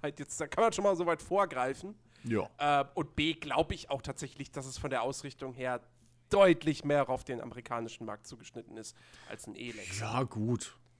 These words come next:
Speaker 2: Ja.
Speaker 1: Auch wenn Elex jetzt längst vielleicht nicht mehr so typisch deutsch wirken mag wie ein, wie ein Gothic früher noch. Aber, also rein, also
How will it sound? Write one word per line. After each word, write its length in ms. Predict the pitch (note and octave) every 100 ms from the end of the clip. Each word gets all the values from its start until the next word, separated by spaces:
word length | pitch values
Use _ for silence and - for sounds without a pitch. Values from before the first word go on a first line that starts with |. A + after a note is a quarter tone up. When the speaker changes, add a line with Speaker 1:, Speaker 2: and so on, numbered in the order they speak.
| _ -
Speaker 2:
Ja. 300 | G2 F2 F2
Speaker 1:
Auch 120 | F#3
wenn 140 | A#3 G3+
Elex 320 | A3 B3+ -
jetzt 180 | E4+ -
längst 320 | G#3 B3 -
vielleicht 340 | - G#3 A3 A3+
nicht 140 | -
mehr 120 | G3
so 100 | F3+
typisch 600 | F3 - C#4+ - F#3 -
deutsch 580 | - F#3+ F3 E3+ - - - - _ -
wirken 280 | D#3+ D#3+ D#3+
mag 300 | D#3+ D#3+ -
wie 100 | D3+
ein, 260 | D3 D#3 C3
wie 100 | C#3
ein 60 | C3+
Gothic 320 | F3 - -
früher 280 | - A#2+ A2
noch. 240 | G#2 - - - -
Aber, 540 | C#3 D3 C#3+ C3+ C3+ - D3 -
also 180 | D3 D#3 - F3
rein, 300 | D#3 F#3+ D3 - -
also 180 | F3+